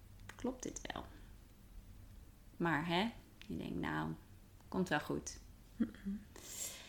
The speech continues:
Speaker 1: En na een tijdje zijn wij eigenlijk, ehm, doordat ik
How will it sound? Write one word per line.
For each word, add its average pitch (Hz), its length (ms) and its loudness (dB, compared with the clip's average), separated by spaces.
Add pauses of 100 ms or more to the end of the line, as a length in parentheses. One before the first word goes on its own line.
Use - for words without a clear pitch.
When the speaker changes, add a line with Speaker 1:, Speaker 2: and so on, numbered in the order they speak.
(240)
Speaker 1:
En 202 500 12
na 196 180 12
een 196 120 10
tijdje 208 420 12
zijn 175 200 12
wij 170 140 12
eigenlijk, 170 680 10
ehm, 165 960 4
doordat 175 420 6
ik 175 320 4